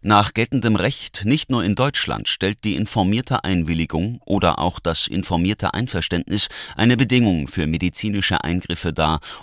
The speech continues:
ohne die es sich bei ihnen um strafbare Körperverletzungen handeln würde. Thomas Maul spitzte dies auf achgut punkt com einmal zu. Zitat,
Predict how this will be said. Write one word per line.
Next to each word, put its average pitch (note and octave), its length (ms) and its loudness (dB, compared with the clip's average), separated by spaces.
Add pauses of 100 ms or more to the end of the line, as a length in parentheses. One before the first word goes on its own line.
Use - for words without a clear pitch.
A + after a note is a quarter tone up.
ohne G#2+ 300 4
die G2+ 200 0
es - 160 0
sich F#2+ 200 -4
bei F2 120 2
ihnen F2 240 0
um D#2+ 140 -2
strafbare F2 760 0
Körperverletzungen D2 880 -2
handeln C2+ 320 -4
würde. G#1+ 320 -10 (920)
Thomas B2+ 360 2
Maul A2+ 360 2
spitzte - 480 -2
dies F#2+ 260 0
auf - 300 -4
achgut G2+ 440 -6
punkt - 360 -4
com E2 280 -2
einmal F#2 360 -2
zu. C2+ 320 -2 (380)
Zitat, G2 520 -2